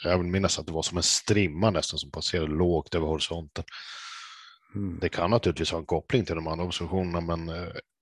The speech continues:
Speaker 1: eftersom det var som vag observation så är det svårt att, att säga hur det var på det viset. Eller
Speaker 2: För,
Speaker 1: med den saken.
Speaker 2: eh, jag vet att Kevin Randall säger ju att, eh, han kom på,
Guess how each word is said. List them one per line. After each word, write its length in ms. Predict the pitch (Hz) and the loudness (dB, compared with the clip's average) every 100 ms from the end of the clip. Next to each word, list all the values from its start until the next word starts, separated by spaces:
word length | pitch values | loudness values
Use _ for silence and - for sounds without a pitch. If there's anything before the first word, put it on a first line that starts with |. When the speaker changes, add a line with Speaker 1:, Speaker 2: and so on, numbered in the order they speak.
| _ - | _ -2
Speaker 1:
eftersom 480 | 87 - 92 90 82 | -2 0 0 0 2
det 100 | 85 | 4
var 260 | 82 80 - - _ - | 4 2 0 -14 _ -10
som 240 | - 85 | -6 -2
vag 380 | 80 110 87 80 | 2 4 4 2
observation 440 | 87 92 85 87 | 0 -2 -2 -4
så 120 | 78 82 78 78 76 87 - _ _ - 82 73 - - | -4 -6 -6 -8 -12 -16 -20 _ _ -16 -14 -14 -18 -10
är 80 | 87 | -6
det 80 | 80 | -4
svårt 320 | - 85 - | 0 -2 0
att, 100 | 80 | -4
att 280 | 80 82 76 | -4 -4 -2
säga 340 | - 82 78 - _ - - | -2 -2 -4 -8 _ -20 -12
hur 120 | 80 | -8
det 120 | 78 73 - - | -6 -8 -12 -10
var 200 | 82 76 | -8 -6
på 120 | - | -4
det 140 | 85 | -2
viset. 300 | 80 76 - - - - - - - - - | -2 -4 -6 -8 -12 -10 -8 -8 -10 -12 -8
Eller 140 | - 82 | -2 4
Speaker 2:
För, 80 | 113 | 6
Speaker 1:
med 100 | 104 | 8
den 120 | 107 | 10
saken. 560 | 104 104 104 101 120 127 | 10 10 8 6 2 0
Speaker 2:
eh, 60 | 123 | 4
jag 80 | 110 | 6
vet 120 | 104 | 6
att 160 | 101 | 2
Kevin 280 | - 110 113 | 2 2 4
Randall 540 | 107 104 104 117 127 127 | 6 6 6 4 4 4
säger 380 | - 107 101 | 2 2 4
ju 180 | 101 98 | 4 2
att, 640 | 95 92 90 - _ _ - | 2 -2 -4 -8 _ _ -4
eh, 480 | 92 90 92 92 90 - _ _ _ _ _ - - - _ _ _ | 0 2 4 4 2 -4 _ _ _ _ _ -20 -20 -20 _ _ _
han 320 | - 104 95 | -2 4 4
kom 280 | - - 98 | 2 2 2
på, 800 | - - 107 92 90 87 90 | 0 2 4 4 4 4 4